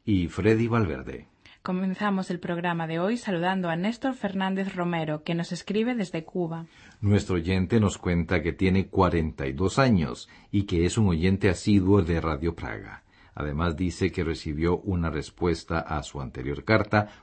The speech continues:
Speaker 1: por parte de la emisora y que le hizo mucha ilusión. Asimismo agrega que hace algún tiempo que no logra escucharnos por medio de la onda corta.
Speaker 2: Desde Radio Praga le informamos que transmitimos por onda corta en América del Norte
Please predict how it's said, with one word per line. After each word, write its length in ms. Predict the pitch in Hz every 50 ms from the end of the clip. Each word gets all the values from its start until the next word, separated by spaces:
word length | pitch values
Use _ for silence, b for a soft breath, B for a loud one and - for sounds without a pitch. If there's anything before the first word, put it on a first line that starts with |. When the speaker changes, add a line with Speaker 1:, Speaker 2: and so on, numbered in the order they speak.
| B B
Speaker 1:
por 240 | - 98 92 - -
parte 400 | 95 98 101 104 - - 104 98
de 80 | 104
la 80 | 101 101
emisora 580 | 95 101 98 - - 143 120 98 98 104 104 B B B B B
y 140 | 147 139 -
que 140 | - 131
le 120 | 110 101 104
hizo 280 | 117 113 - - 101
mucha 400 | 87 90 101 123 135 - - 113
ilusión. 640 | 95 82 78 73 - - - 73 65 58 55 55 - _ _ _ _ _ _ _ - -
Asimismo 480 | - - 82 87 101 107 107 107 92
agrega 540 | 76 71 87 101 104 101 101 107 104 104 B B B B B
que 120 | - 87 90
hace 160 | 90 - 101
algún 300 | 87 82 82 87 85 82
tiempo 480 | - 92 87 85 82 82 92 82 73 -
que 160 | 85 82 80
no 240 | 82 82 98 107 110
logra 340 | 104 107 110 110 110 107
escucharnos 680 | 107 - - 98 82 - 95 90 85 85 87 87 85 -
por 240 | - - 78 71 71
medio 400 | 76 85 87 82 82 82 82 82
de 120 | 80 87 78
la 140 | 65 62
onda 300 | 71 69 67 65 69 69
corta. 460 | - - - - - - - - - _ _ _ _ b b b b b b b
Speaker 2:
Desde 260 | b 190 185 175 185 180
Radio 340 | 180 175 175 170 165 165
Praga 360 | - 180 185 196 208 233 233 240
le 80 | 226
informamos 720 | 190 185 - 190 185 190 208 220 233 247 254 262 269 - -
que 140 | - 196
transmitimos 720 | - 185 180 185 185 190 185 175 - 226 208 185 180 -
por 160 | - - 185 208
onda 240 | 233 240 226 202
corta 320 | - 190 190 185 - 185 180
en 80 | 175
América 400 | 175 175 185 196 196 202 - 180
del 180 | 175 175 175 175
Norte 400 | 180 185 196 196 - - 233